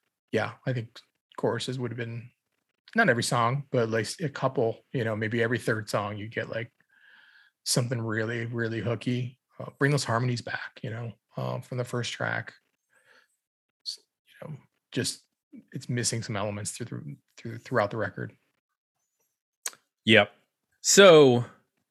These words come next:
Speaker 2: on our patent pended,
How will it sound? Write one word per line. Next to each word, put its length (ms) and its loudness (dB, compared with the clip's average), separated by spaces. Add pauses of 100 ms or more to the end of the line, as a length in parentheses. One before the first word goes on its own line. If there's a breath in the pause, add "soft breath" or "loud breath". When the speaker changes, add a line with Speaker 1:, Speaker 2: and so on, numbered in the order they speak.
(360)
Speaker 2:
on 360 4 (100)
our 680 6 (480)
patent 400 8
pended, 500 4